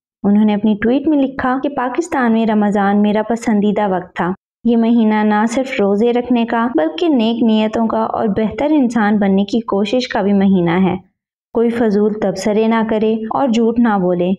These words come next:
ये गौर व फिक्र, खैरात, मेहरबानी, माफ़ी, खानदान के साथ वक्त गुजारने और जलेबियों का वक्त है। जमायमा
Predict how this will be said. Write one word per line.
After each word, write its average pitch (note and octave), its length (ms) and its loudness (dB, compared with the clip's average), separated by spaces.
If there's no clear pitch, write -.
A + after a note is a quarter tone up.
ये C4 120 2
गौर G#3 260 0
व A3+ 40 0
फिक्र, G#3+ 420 -2
खैरात, G3 600 0
मेहरबानी, G#3 640 2
माफ़ी, A3 540 0
खानदान C4+ 520 2
के E4 160 0
साथ A3 340 -2
वक्त A3+ 300 0
गुजारने A3 680 2
और D4 200 0
जलेबियों G#3+ 500 2
का A3 120 -2
वक्त F3 380 -4
है। F3 140 0
जमायमा A#3 520 2